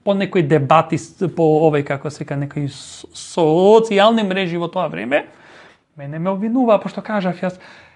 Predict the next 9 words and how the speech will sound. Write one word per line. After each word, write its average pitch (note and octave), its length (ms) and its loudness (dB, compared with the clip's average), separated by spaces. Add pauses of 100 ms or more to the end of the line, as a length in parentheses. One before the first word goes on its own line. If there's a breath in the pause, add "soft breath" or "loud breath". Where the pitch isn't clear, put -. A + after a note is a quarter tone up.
(280 loud breath)
„Милионер G#3 680 0
е B3+ 120 4
милионер, G#3 560 4
дали G#3 320 0
е E3 80 4
Грујо, C4+ 280 2
дали B3 200 2
е A#3 60 4
Заев.“ C3 400 0